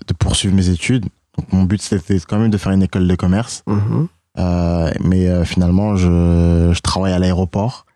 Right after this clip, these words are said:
Speaker 2: D'accord,
Speaker 1: Et
Speaker 2: rien
Speaker 1: sur
Speaker 2: à voir encore.
Speaker 1: Ouais, rien à voir. Je travaille à l'aéroport pendant les vacances. Et pur hasard, je tombe sur une école sur mon trajet quand je vais, euh, dans mon travail. Et, euh,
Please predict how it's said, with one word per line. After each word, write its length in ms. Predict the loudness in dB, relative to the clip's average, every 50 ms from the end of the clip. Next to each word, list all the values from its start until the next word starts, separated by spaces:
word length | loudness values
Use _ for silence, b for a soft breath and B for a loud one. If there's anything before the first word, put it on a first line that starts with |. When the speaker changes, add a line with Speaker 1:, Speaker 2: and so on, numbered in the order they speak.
| _
Speaker 2:
D'accord, 380 | -4 -2 -2 -2 -4 -6 -6 -4
Speaker 1:
Et 40 | -2
Speaker 2:
rien 80 | -2 0
Speaker 1:
sur 160 | 0 0 0
Speaker 2:
à 20 |
voir 180 | 0 0 0 0
encore. 280 | -2 -2 0 0 0 0
Speaker 1:
Ouais, 80 | 0
rien 180 | 0 0 0 0
à 60 | 2
voir. 260 | 2 2 2 0 -2
Je 60 | -2
travaille 220 | -4 -4 -2 0 0
à 20 | 0
l'aéroport 420 | 2 2 0 0 0 0 -2 0
pendant 180 | 0 0 2 2
les 80 | 2
vacances. 400 | 2 0 0 -2 -2 -2 -2 -2 -4
Et 40 |
pur 280 | -4 -2 -2 -2 0 0
hasard, 280 | 0 0 0 0 -2 -2
je 60 | -4
tombe 180 | -2 -2 -2 0
sur 160 | 0 0 2
une 120 | 2 4 2
école 240 | 2 0 0 -2 -2
sur 160 | -2 -2 0
mon 140 | 2 0 0
trajet 400 | 0 -2 -4 -2 0 0 0 0
quand 160 | 0 -2 -2
je 120 | 0 0 2
vais, 140 | 2 2 2
euh, 60 | 2 2 0 0 -2 -2
dans 100 | 0 0
mon 80 | 0
travail. 440 | 0 -2 -4 -2 -2 0 0 0 -2 -2 -6 _ _ _ _ _ _ _ _ _ _ _ _ _ -4 0
Et, 160 | 2 2 2
euh, 560 | 2 2 2 2 2 2 2 2 2 2 0